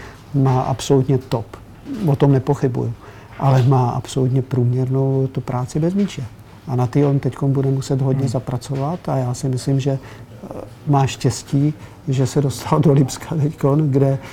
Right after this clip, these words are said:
Speaker 1: eh, to prostředí je tak nastavené, že ho nenechá jako nepracovat bez míče.
Speaker 2: Eh, o Šikovi se právě říkal, že nereaguje úplně nějakým způsobem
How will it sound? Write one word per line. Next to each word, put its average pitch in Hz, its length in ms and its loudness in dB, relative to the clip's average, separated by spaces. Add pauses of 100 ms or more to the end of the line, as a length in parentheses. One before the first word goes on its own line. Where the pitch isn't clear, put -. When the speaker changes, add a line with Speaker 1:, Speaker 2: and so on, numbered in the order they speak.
(180)
Speaker 1:
eh, 131 320 0
to 139 100 0
prostředí 131 480 0
je 139 100 2
tak 135 180 -2
nastavené, 131 640 -2
že 135 100 -2
ho 135 80 0
nenechá 127 600 0
jako 127 320 -2
nepracovat 120 540 -4
bez 113 160 -2
míče. 117 280 -4 (440)
Speaker 2:
Eh, 127 220 0
o 135 240 -4
Šikovi 143 280 -2
se 143 100 -2
právě 139 220 4
říkal, 147 260 0
že 151 200 -2 (340)
nereaguje 151 640 2
úplně 151 640 0
nějakým 143 340 -2
způsobem 143 880 0